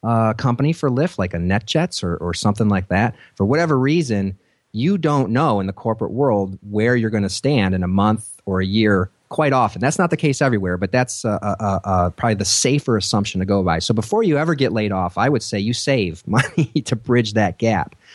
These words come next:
Once the layoff happens, though, in corporate aviation, you naturally end up networking because you're sitting at, you know, at F B Os at airports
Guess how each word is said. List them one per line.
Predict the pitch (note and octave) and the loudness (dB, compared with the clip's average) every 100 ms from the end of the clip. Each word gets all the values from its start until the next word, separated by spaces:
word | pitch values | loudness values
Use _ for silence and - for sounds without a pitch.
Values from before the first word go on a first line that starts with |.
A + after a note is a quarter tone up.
| - - _ _ | -20 -20 _ _
Once | C3+ F3+ C#4 | 0 2 2
the | - | 2
layoff | F#3+ F3 C3+ | 4 4 2
happens, | A#2+ D#3 E3 A2+ | 2 2 2 -2
though, | A2+ G#2 G2 - - | -2 0 -2 -6 -2
in | C3 | 0
corporate | - G3+ A3 G3 | 0 -2 0 2
aviation, | D#3 C3 A#2+ B2 - G#2+ G#2 - - | 2 2 2 2 0 0 -2 -8 -6
you | C3+ C3+ | -2 2
naturally | C#3 E3 G#3 - C3 A2+ | 2 2 2 0 2 2
end | A2 | 2
up | G2+ F#2+ | -2 -2
networking | G#2+ A2+ A#2+ A2+ A#2 | -2 0 -2 0 -2
because | A2 G#2+ A2 C3+ | -2 -2 -2 -2
you're | |
sitting | E3+ - A3+ F#3+ | -2 0 0 2
at, | D3 A2+ - _ _ - | 2 0 -4 _ _ -6
you | G#2 | -2
know, | G#2 G2+ G2+ | 0 0 0
at | A2 | 0
F | C3 - | 0 0
B | C#3 | 0
Os | A#2+ A#2 | 2 0
at | A2 | 0
airports | G#2 G#2+ - G2+ G2 F#2+ - - - | 0 -2 -2 -2 -2 -4 -10 -12 -16